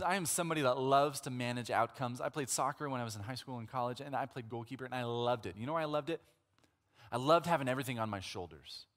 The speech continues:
I loved that when things didn't go well, it was my fault, and I loved the glory. Like, when you stopped a penalty kick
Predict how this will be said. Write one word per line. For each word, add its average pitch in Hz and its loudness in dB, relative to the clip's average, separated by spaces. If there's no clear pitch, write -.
I 120 6
loved 147 8
that 156 4
when 131 2
things 170 -2
didn't 151 -2
go 139 4
well, 131 4
it 127 -8
was 120 -4
my 123 0
fault, 127 0
and 139 2
I 135 6
loved 139 6
the 135 2
glory. 127 0
Like, 127 2
when 147 -2
you 160 -2
stopped 156 2
a 113 -6
penalty 147 -2
kick - -4